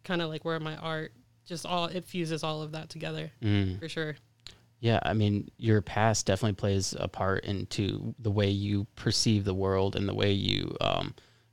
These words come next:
Speaker 2: express it through whatever you do, right?
Speaker 1: For sure.
Speaker 2: Yeah, in, in anything, in everything.
Speaker 1: Mm-hmm.
Speaker 2: In the way you dress, the way you, um, talk, the way you, um, interact with people, the way you, you do everything.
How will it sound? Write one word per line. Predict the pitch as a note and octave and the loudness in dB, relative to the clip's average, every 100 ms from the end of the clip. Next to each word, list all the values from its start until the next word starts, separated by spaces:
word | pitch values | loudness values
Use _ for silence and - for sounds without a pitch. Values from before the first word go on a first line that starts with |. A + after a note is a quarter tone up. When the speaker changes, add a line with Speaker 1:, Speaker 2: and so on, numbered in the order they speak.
| - | -2
Speaker 2:
express | - - A#2+ A#2 | 0 4 6 6
it | D#2 - - | 4 0 -4
through | A#2 G2+ G2 G2 | 4 6 8 6
whatever | F2 G#2+ G#2+ G2+ | 6 10 10 10
you | F#2 | 4
do, | F2+ A#2 F2 | 4 4 4
right? | B1+ E2+ F2+ G2+ - | 2 2 2 2 -2
Speaker 1:
For | E3+ | -12
sure. | B3+ G#3+ - _ - | -14 -14 -16 _ -4
Speaker 2:
Yeah, | A2 G#2 - - | 0 2 0 0
in, | A2+ G#2 | 2 2
in | - - | 6 6
anything, | - B2+ G#2+ - - - | 8 8 6 2 -4 -4
in | A2 | 0
everything. | G#2 G#2 F#2 - - - - _ _ _ _ _ | 4 4 2 -2 -6 -6 -12 _ _ _ _ _
Speaker 1:
Mm-hmm. | F3 E3+ | -14 -2
Speaker 2:
In | G#2+ | 0
the | F#2+ | 2
way | G2 | 2
you | F#2 | 0
dress, | - A#2+ A2 G2+ G#2 - - | 0 6 8 8 6 2 0
the | - | 0
way | F#2+ F#2 | 4 4
you, | E2+ C#2+ D#2+ - - | 4 2 -2 -4 -2
um, | C2 A#1 - - - - _ | 0 0 -4 -8 -16 -20 _
talk, | - G#2+ G#2+ A2 - - | 0 4 6 4 -2 -4
the | G2+ | 0
way | G2 F2+ | 2 2
you, | - E2+ - - - _ | 2 0 -2 -4 -10 _
um, | - - - - - - _ | -2 -2 -2 -6 -12 -20 _
interact | - G#2 G2 G2+ - | 0 4 8 6 6
with | G2+ | 2
people, | - A2 G#2+ G#2 G2+ G2+ A#2 | 4 2 4 4 4 2 0
the | - | -4
way | G#2 G2+ | -2 0
you, | E2+ - - - _ _ - - | -2 -4 -8 -14 _ _ -20 -2
you | A2+ - - _ - | 0 0 -4 _ 6
do | A#2 | 10
everything. | B2+ A#2+ - - - | 10 8 0 -6 -8